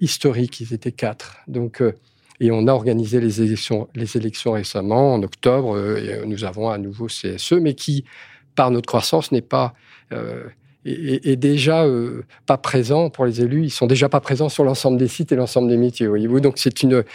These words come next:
c'est une adaptation permanente, mais, permanente, mais, euh, avec, avec des, des collaborateurs et des équipes, euh, extrêmement, euh,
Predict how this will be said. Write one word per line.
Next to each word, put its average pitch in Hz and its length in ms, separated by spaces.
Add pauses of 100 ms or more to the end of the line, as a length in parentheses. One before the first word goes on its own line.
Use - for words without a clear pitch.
(160)
c'est - 260
une 131 100
adaptation 127 600
permanente, 113 560
mais, 113 180
permanente, 117 580
mais, 113 160 (920)
euh, 98 380
avec, 104 300
avec 104 320
des, 104 340
des 120 140
collaborateurs 104 680
et - 20
des 98 160
équipes, 107 320
euh, 104 260
extrêmement, 101 600
euh, 95 160